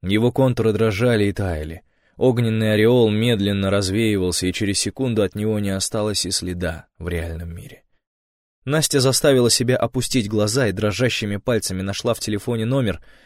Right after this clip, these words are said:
которым ни разу не пользовалась. Она нажала вызов. Трубку взяли сразу же. "Оперативный дежурный?"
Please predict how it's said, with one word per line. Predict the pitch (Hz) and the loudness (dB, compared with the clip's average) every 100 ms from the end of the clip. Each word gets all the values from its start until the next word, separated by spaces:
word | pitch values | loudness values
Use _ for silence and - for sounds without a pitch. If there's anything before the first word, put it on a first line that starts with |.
| _ _ _ | _ _ _
которым | - 120 147 147 | -2 2 4 4
ни | 156 | 4
разу | 147 135 143 | 4 4 2
не | 147 | -2
пользовалась. | 127 101 78 78 78 - - _ - | 0 0 0 -6 -6 -10 -12 _ -8
Она | 110 120 | -2 0
нажала | 123 117 123 123 | 0 2 2 2
вызов. | 113 87 76 - _ _ _ _ | 0 -2 -4 -12 _ _ _ _
Трубку | 117 127 - 135 | 0 0 0 -2
взяли | 107 98 98 | 0 0 0
сразу | 104 90 76 | -2 -2 -4
же. | 73 60 _ _ _ _ | -10 -14 _ _ _ _
"Оперативный | 143 143 165 160 180 165 | 0 4 4 4 2 2
дежурный?" | 151 135 143 151 175 | 2 4 4 2 -2